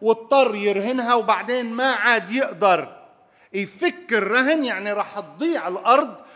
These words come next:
بيجي شخص آخر من العائلة ويفتدي هذه الأرض الضائعة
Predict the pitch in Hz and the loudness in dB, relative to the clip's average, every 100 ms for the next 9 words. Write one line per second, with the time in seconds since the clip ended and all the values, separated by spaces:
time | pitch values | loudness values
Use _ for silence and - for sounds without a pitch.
0 | - - 269 320 262 220 - 269 - - | -14 -10 -4 -2 -2 -4 -8 -10 -10 -14
1 | - 247 277 214 - 170 170 226 339 349 | -16 -8 -6 -6 -8 -10 -10 -12 -8 -4
2 | 262 196 160 180 170 - 196 208 247 277 | -4 -4 -6 -6 -6 -8 -6 0 2 0
3 | - - - 202 208 208 254 302 - - | -4 -12 -8 2 4 6 4 4 -2 -2
4 | 220 165 185 165 151 190 277 214 175 180 | 0 0 -4 -4 -4 0 0 0 -2 -2
5 | 185 180 196 - 247 262 190 220 160 185 | -2 -2 -4 4 4 4 2 0 0 4
6 | 214 170 156 160 151 190 208 | 4 4 0 -2 2 2 0